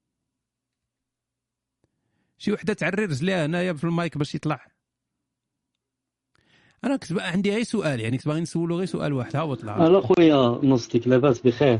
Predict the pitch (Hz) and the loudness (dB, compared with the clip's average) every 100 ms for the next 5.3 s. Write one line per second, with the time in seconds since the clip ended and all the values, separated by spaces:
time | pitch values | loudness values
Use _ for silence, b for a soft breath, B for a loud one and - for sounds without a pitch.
0 | - 156 156 139 143 185 135 190 180 160 | 0 -4 -2 -2 -2 -4 -4 -4 0 4
1 | 160 160 180 117 120 117 120 185 180 143 | 4 4 2 2 0 -8 -10 -14 -8 -6
2 | 135 165 135 - 113 - 139 113 147 139 | -4 -4 -4 -6 -10 -6 -6 -4 -4 -4
3 | 151 156 139 117 131 - - 123 123 113 | -2 -4 -4 -8 -8 -10 -6 -4 -2 -2
4 | 120 - 117 110 117 147 143 165 160 151 | -6 -8 -6 -4 -4 -4 -4 -4 -6 -4
5 | 240 269 | -2 -2